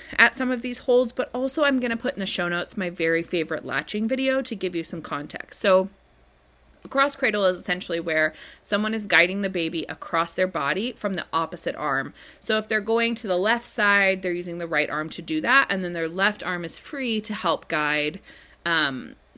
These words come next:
the body, right? Like, if the breast or the chest needs to be moved around or the nipple needs to be lined up better,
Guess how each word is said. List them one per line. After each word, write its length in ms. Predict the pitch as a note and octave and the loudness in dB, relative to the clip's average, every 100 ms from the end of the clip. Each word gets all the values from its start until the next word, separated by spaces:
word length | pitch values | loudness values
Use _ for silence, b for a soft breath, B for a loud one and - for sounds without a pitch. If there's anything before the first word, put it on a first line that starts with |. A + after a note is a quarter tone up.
| _ - | _ -16
the 220 | E3+ E3+ | -4 -2
body, 420 | E3 B2+ G2+ A#2 | -2 -2 -2 -4
right? 260 | F3 D#3+ D#3+ | 4 6 6
Like, 180 | E3 F3+ | 2 -2
if 160 | - | -6
the 100 | F3 | -8
breast 380 | F3 F#3+ F#3+ - | 2 2 2 -4
or 60 | E3+ | -2
the 160 | E3+ | -2
chest 380 | D#3 F3+ E3+ - | -2 -4 -4 -6
needs 200 | F3 D#3+ | -10 -10
to 60 | - | -10
be 100 | D#3+ | -10
moved 260 | D#3+ D#3 | -10 -6
around 380 | G3+ B3+ A#3 G3 | 2 2 2 0
or 60 | E3+ | -2
the 100 | F3 | -4
nipple 260 | G#3+ G#3+ | -6 -4
needs 240 | G3+ F#3+ - | -4 -4 -8
to 80 | |
be 80 | F3+ | -8
lined 320 | E3 D3+ E3+ | -4 -4 -2
up 180 | G#3+ - | -2 -2
better, 360 | G#3 G3+ G3 | -4 0 0